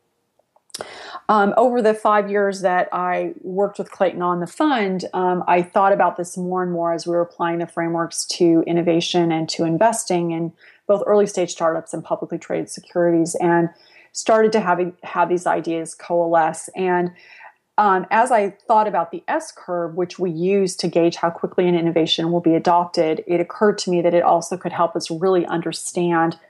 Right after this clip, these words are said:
the psychology of disruption. And so I started reimagining this S curve as a way of thinking about personal disruption and, and my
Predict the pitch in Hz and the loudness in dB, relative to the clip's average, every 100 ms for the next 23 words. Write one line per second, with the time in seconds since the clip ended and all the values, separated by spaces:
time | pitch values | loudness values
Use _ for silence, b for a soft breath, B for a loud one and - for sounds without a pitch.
0 | - 175 190 180 175 170 170 175 - - | -10 -4 -4 0 2 2 2 -4 -4 -6
1 | - - - 170 170 - 180 - 220 220 | -6 -4 -4 -2 0 2 0 2 4 4
2 | 175 196 185 175 165 170 175 170 165 - | 4 2 4 4 2 0 -2 -2 -4 -2
3 | 170 165 - - 175 170 170 165 175 175 | -4 -4 -8 0 0 2 0 2 4 4
4 | 175 - 185 170 180 165 160 - - B | 2 -2 -4 -2 -2 0 0 0 -2 B
5 | B B - - 220 190 175 165 - 160 | B B -6 -2 0 0 0 -2 0 0
6 | - 175 170 - 175 175 175 - b b | 0 -4 -6 0 2 4 2 -2 b b
7 | b - 185 185 170 170 165 | b -2 2 4 6 4 2